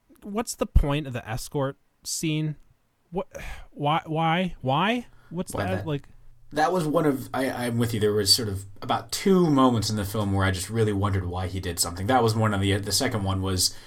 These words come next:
Speaker 2: why he steals the clothes and the car of the guy he kills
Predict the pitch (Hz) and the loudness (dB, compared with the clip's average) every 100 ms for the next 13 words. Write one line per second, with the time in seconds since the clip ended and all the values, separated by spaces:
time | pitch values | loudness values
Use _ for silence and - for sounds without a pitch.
0 | - - 107 113 107 - 120 98 95 - | -18 -4 2 4 2 0 0 0 -2 -4
1 | 104 95 85 - 95 92 - 101 85 82 | -2 -2 -2 -4 -6 -6 -4 -2 0 0
2 | 80 87 85 78 80 - - 90 90 82 | -2 -6 -6 -6 -8 -12 -10 -8 -6 -8
3 | - - 98 85 80 - | -10 -10 -8 -6 -6 -8